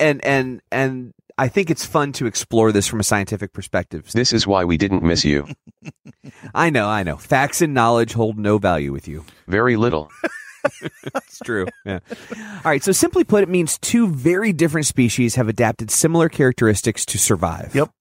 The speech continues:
Speaker 3: Yep.
Speaker 1: Uh, in this case, our marsupial friends, who don't typically look like wolves, uh, uh, uh,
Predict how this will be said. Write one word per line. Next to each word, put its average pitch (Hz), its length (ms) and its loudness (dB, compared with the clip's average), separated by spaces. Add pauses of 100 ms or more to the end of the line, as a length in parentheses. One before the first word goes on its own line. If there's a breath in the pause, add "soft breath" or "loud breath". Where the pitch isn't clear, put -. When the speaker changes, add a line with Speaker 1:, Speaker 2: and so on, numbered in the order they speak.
(180 soft breath)
Speaker 3:
Yep. 135 240 -2
Speaker 1:
Uh, 107 320 4 (260)
in 165 200 2
this 190 180 2
case, 143 300 2
our 131 200 4
marsupial 131 680 2
friends, 110 480 0
who 123 120 2
don't 104 320 0
typically 123 420 0
look 101 300 -2
like 90 180 -4
wolves, 98 440 2 (380 soft breath)
uh, 110 300 2
uh, 110 240 -4
uh, 98 220 -2